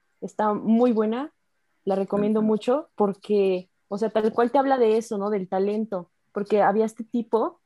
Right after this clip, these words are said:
Speaker 1: que, este, es, es un matrimonio, ¿no? La chica pinta, o sea, sí, es basada en hechos reales, la chica pintaba y demás,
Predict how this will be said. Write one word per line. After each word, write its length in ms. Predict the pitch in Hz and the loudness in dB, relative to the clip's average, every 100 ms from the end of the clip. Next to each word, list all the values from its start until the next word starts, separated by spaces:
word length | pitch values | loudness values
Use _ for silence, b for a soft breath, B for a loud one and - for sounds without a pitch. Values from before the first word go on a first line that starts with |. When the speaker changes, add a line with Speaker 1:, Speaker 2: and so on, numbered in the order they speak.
| _ _ _ - | _ _ _ -6
Speaker 1:
que, 160 | 190 | -4
este, 360 | 185 - 196 165 | -4 -4 0 2
es, 140 | 226 | 2
es 240 | 269 240 269 | 2 2 4
un 260 | 269 262 | 4 4
matrimonio, 560 | 240 226 208 214 214 190 | 2 0 0 0 -2 -4
¿no? 220 | 196 226 | -4 -2
La 140 | 202 185 | -2 -4
chica 640 | - 208 214 214 208 - - | -8 -4 0 2 0 -2 -4
pinta, 480 | 233 220 170 165 _ - | -2 -2 -6 -10 _ -8
o 100 | 190 | -4
sea, 100 | 208 | 0
sí, 140 | 214 | 0
es 100 | 220 | 2
basada 220 | 220 220 | 0 0
en 80 | 208 | -2
hechos 180 | 202 202 | -2 -4
reales, 300 | 196 196 185 | -2 -2 -4
la 100 | 185 | -6
chica 220 | - 220 | -6 -6
pintaba 540 | 208 185 185 190 196 180 | -2 -2 0 0 2 0
y 40 | |
demás, 540 | 170 175 302 381 - | -4 -6 -8 -10 -14